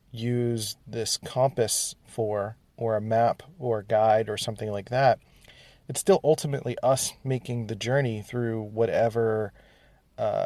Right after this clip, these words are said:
woods <laughs> or whatever adventure that we're going through. And it seems to me that there is this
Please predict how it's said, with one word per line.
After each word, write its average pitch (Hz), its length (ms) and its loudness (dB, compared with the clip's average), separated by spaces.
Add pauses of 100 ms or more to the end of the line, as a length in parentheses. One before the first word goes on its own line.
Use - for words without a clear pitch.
(120)
woods 120 800 0
<laughs> - 20 -12
or 147 440 4
whatever 127 600 4
adventure 117 540 2
that 107 160 0
we're 101 120 -6
going 110 360 -2
through. 110 260 -8 (680)
And 120 600 2 (1400)
it 143 160 -2
seems 160 280 2
to 151 120 0
me 135 480 2
that 113 220 -2
there 117 280 0
is 110 340 -4
this 113 440 -2